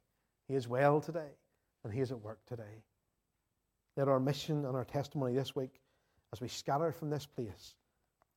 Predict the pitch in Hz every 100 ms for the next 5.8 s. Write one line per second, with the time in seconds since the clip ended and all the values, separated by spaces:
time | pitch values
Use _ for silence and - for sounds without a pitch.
0 | _ _ _ _ - 131 123 - 135 139
1 | 123 131 113 104 104 _ _ _ _ _
2 | - 123 117 120 120 120 113 - - 123
3 | 110 - - - _ _ _ _ - 113
4 | - 117 98 - 113 101 107 101 - -
5 | _ _ _ _ 120 110 -